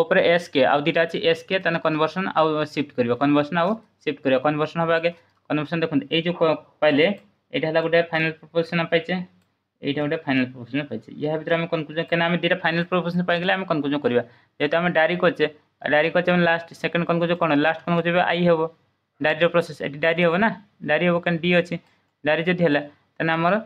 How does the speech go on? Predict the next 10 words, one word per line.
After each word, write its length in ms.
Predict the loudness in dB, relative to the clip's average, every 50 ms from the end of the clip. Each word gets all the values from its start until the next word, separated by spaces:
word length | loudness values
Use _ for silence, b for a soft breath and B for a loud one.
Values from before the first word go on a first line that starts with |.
| -10 _
ସମ୍ 340 | _ -4 0 2 2 4 2 2 4
ନଟ୍ 240 | 4 4 2 2 -2 _
ପି 100 | _ -2 0
ଇଜ୍, 140 | 0 0 -2 -8 -10 -14 _ -6
ଯେହେତୁ 240 | -4 -4 -2 -2 -4
ସମ୍ 260 | -4 -2 -2 0 0 2
ନଟ୍ 220 | 2 0 2 2 2
ଇଜ୍, 200 | 0 0 -2 -4 -12 _ _ _ _ _ _ _
ପି 60 | -4 -4
ଇଜ୍ 140 | -4 -4